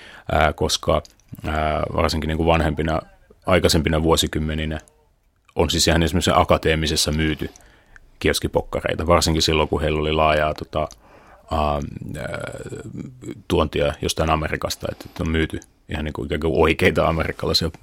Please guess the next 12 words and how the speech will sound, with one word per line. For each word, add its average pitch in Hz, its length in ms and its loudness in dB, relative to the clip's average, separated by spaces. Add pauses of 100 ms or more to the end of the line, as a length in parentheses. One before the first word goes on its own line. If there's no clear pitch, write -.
tämmöisiä 73 260 -4
Pulp 78 180 0
Fiction-pokkareita. - 1200 -2 (400)
Ja 90 60 6
sit - 180 4
taas 85 160 6
kuitenkin, 80 460 4 (800)
ää, 80 220 4
esimerkiksi 78 280 0
rautakirjan 80 500 2
kioskeissa, 80 580 0 (240)
R-kioskeissa 78 680 -2